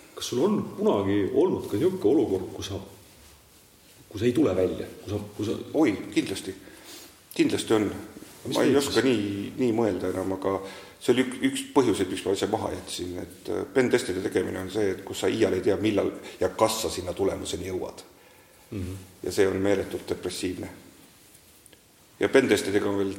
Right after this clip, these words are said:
Speaker 2: teine häda on see, et, äh, s-, igal juhul saad nagu peksa, et kui, kui sa seda ära ei lõhu, mida sulle ette antakse, siis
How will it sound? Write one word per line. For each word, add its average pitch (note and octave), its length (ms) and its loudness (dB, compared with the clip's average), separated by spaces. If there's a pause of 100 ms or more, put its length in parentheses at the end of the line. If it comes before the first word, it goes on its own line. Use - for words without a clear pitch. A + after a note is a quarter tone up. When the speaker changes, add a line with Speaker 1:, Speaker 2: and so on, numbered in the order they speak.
Speaker 2:
teine G2+ 240 4
häda F#2+ 240 -2
on F#2 100 -8
see, G2+ 140 0
et, F#2 240 -8
äh, F#2+ 160 -6 (720)
s-, - 260 -14 (140)
igal A#2+ 160 8
juhul G2+ 240 6
saad F2+ 160 2
nagu F#2 160 -2
peksa, - 400 0
et - 120 -12
kui, F#2+ 280 -4
kui G#2+ 100 -4
sa G2+ 140 0
seda - 240 2
ära A#2 140 6
ei G#2 40 2
lõhu, A#2 300 4
mida F#2+ 160 -2
sulle G2+ 160 4
ette G#2+ 180 0
antakse, - 380 -2
siis F#2+ 180 -6